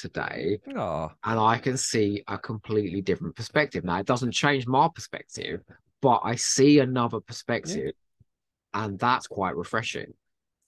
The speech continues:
Speaker 1: And I think more Doctor Who fans should stop clinging on to their own opinions and do a bit more of that.
Speaker 2: Yeah, absolutely. I think, um, but I, I can see your point. I can see why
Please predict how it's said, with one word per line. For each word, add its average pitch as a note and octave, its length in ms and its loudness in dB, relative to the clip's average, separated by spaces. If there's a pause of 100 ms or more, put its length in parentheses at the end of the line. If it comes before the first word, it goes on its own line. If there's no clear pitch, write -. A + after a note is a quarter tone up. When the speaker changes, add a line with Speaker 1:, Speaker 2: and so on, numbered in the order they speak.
Speaker 1:
And A2+ 120 0
I F#2+ 60 4
think D#3+ 260 2
more C#3 420 6 (300)
Doctor B2+ 240 -2
Who B2+ 160 0
fans D2+ 360 -10
should - 200 -10
stop - 380 -4 (240)
clinging C#3 340 2
on A#2 180 -2
to A#2+ 100 -6
their A2 220 0
own A2 160 0
opinions F2+ 680 -6 (260)
and A2 180 -8
do E3+ 180 0
a A2 60 0
bit C3 240 -2
more A#2 220 -2
of A2+ 80 -4
that. A#2+ 380 0 (920)
Speaker 2:
Yeah, D#3 360 -2 (320)
absolutely. B2+ 600 -6 (120)
I - 40 -14
think, A#2 300 -8
um, G#2+ 280 -6 (460)
but C#3 220 2
I, C3+ 80 4
I D#3+ 40 -2
can C3+ 100 -6
see C3 180 -2
your B2+ 220 2
point. G2 280 -6
I A2+ 120 -6
can G#2 120 -10
see G#2 180 -8
why G2+ 440 -4